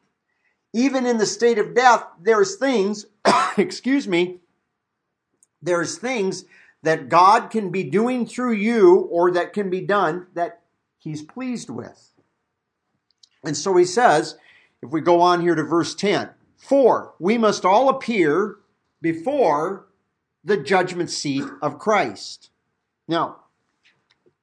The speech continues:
the Greek word below the word judgment seat here is the Greek noun bema. Anybody ever heard anybody ever use the word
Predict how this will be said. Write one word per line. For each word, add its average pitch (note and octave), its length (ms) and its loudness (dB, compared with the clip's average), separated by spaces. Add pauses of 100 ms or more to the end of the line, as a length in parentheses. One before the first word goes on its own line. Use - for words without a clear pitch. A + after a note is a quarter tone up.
(640)
the F3+ 100 -2
Greek C#4+ 300 -2
word G3+ 500 4
below F#3 300 6
the G3 80 -8
word F#3+ 260 0
judgment E3+ 420 0
seat C#3 280 -6
here B2+ 420 -6 (480)
is D#3+ 180 -6
the F3 80 -6
Greek A3 480 -8 (760)
noun C#3+ 560 -6 (480)
bema. D#3+ 480 0 (880)
Anybody E3 300 -4
ever E3+ 160 -2
heard D#3+ 180 -2
anybody E3 300 -4
ever D#3+ 120 -4
use D#3 280 -2
the D#3+ 80 -8
word D#3 340 -2